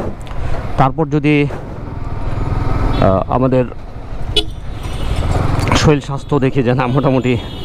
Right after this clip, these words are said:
চলার মতো আছে, তাহলে আমরা সেখান থেকে আবার কুয়াকাটার উদ্দেশ্যে রওনা দেব ইনশাআল্লাহ।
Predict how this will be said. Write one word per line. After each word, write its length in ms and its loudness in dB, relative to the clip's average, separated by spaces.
চলার 240 4
মতো 220 0
আছে, 240 0
তাহলে 240 4
আমরা 180 0
সেখান 260 0
থেকে 140 2
আবার 200 2
কুয়াকাটার 380 2
উদ্দেশ্যে 260 0
রওনা 180 4
দেব 120 0
ইনশাআল্লাহ। 760 0